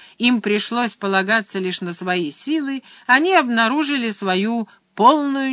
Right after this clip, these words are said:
несостоятельность. Военные силы пермских солепромышленников намного превосходили дружину Ермака, и тем не менее они не осмелились двинуться на выручку тахчеям в зауральский поход.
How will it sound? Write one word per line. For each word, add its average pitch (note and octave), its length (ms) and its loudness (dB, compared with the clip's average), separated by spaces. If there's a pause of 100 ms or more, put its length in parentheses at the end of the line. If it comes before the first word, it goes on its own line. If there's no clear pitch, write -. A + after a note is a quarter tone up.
несостоятельность. E3 1300 -8 (680)
Военные C4 680 2
силы B3 400 -4
пермских A3+ 640 -4
солепромышленников A3 1300 -6 (260)
намного B3+ 540 2
превосходили G3+ 920 -2 (180)
дружину G3 520 0
Ермака, F#3 680 0 (220)
и A3 100 -4
тем E4 220 0
не D#4 140 0
менее C#4+ 480 -2
они A3+ 380 0 (140)
не G#3+ 220 2
осмелились A#3+ 760 -2
двинуться G3+ 600 -4
на F3+ 180 0
выручку F#3+ 600 -4 (200)
тахчеям B3+ 760 -2 (160)
в E3 100 -12
зауральский F3 800 -2
поход. C3 520 -8